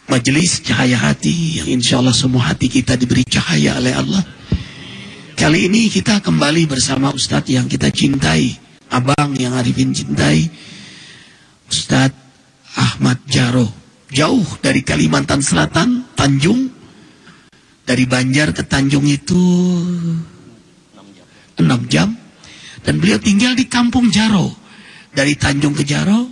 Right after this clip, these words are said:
satu jam. Paling ujung Kalimantan Selatan. Jauh datang.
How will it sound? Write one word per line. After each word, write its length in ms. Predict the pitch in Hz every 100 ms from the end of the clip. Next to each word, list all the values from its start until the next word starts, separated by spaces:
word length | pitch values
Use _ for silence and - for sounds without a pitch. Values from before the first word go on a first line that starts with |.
| - - - _ _ _ _ _ _ _
satu 320 | - 214 175 175
jam. 240 | - - - _ _ _ _ - - - - 107 117 - 101 104 - - - -
Paling 320 | - 143 156 160
ujung 400 | 160 165 - -
Kalimantan 560 | 69 65 65 65 62
Selatan. 480 | - 65 62 - - - - _ _ _ - - - _ -
Jauh 400 | 160 151 131 -
datang. 400 | - 113 - -